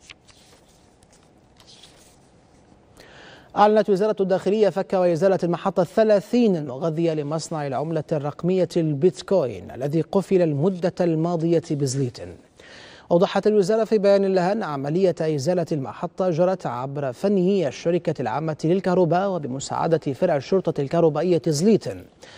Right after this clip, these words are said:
بناء على تعليمات مكتب النائب العام. أعلنت هيئة السلامة الوطنية فرع المنطقة الغربية العثور على قذيفة دبابات بمزرعة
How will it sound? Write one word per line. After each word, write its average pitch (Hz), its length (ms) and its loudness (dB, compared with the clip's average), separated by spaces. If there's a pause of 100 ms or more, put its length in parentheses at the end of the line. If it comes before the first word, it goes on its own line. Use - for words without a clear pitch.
(300)
بناء 220 540 2
على 135 480 -6
تعليمات 160 800 -2
مكتب 147 480 -4
النائب 139 560 -4
العام. 123 480 -8 (3750)
أعلنت 208 380 4
هيئة 247 200 4
السلامة 208 480 2
الوطنية 190 680 2
فرع 185 200 -2
المنطقة 180 460 -2
الغربية 170 400 2
العثور 170 360 -2
على 170 160 2
قذيفة 165 420 -4
دبابات 170 640 -2
بمزرعة 156 440 -4